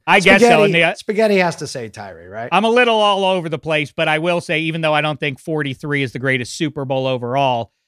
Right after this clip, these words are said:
Speaker 2: Hmm.
Speaker 1: one and two, the two greatest plays in Super Bowl history are James Harrison's ninety-nine yarder and Santonio Holmes.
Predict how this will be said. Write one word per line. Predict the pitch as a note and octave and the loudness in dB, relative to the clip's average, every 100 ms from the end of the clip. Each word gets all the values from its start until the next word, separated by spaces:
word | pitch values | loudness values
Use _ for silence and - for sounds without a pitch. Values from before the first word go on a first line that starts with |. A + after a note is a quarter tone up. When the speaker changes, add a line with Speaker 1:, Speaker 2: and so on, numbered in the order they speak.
| _ - | _ -10
Speaker 2:
Hmm. | A2+ | -2
Speaker 1:
one | D#3+ G3 F#3 | 2 2 2
and | F3+ F#3 F#3 F#3+ F3 | -2 0 2 0 -2
two, | - G3 F3 D3+ C#3 - | 0 2 0 -2 -8 -8
the | D3+ | -10
two | C#3+ G#3 G3 | -4 -2 -2
greatest | C#3+ F3 F3 C#3 - | -2 -2 -2 -4 -10
plays | D3+ C3 A#2+ | -6 -6 -6
in | A#2+ | -10
Super | D#3 B2+ A#2+ | -10 -10 -10
Bowl | A2 | -10
history | G#2+ D3 - A#2 A2 C#3+ | -6 -6 -6 -12 -12 -4
are | D3+ C3+ | -2 -2
James | B2 A2 A#2 | -6 -8 -6
Harrison's | A#2+ A2 - A2 B2+ | -6 -8 -14 -16 -10
ninety-nine | A#2 A2 A2 A2 G#2+ | -10 -10 -10 -10 -8
yarder | G#2+ G#2 G#2 G#2+ | -8 -10 -10 -10
and | G#2+ | -10
Santonio | - G#2+ G#2 A2 G2 F#2+ | -10 -10 -8 -10 -12 -10
Holmes. | C#3 A#2 F#2+ - | -8 -8 -12 -20